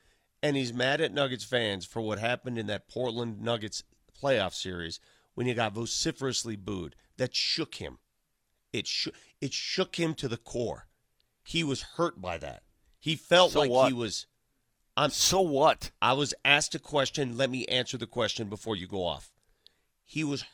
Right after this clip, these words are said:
Speaker 1: hurt by that whole booing.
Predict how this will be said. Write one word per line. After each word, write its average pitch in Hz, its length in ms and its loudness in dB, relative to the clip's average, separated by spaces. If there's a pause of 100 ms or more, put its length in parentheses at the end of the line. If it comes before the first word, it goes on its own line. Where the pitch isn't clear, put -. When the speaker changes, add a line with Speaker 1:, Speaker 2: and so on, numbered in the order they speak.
Speaker 1:
hurt 170 300 2 (160)
by 117 140 2
that 110 240 0
whole 151 440 4 (680)
booing. 151 800 2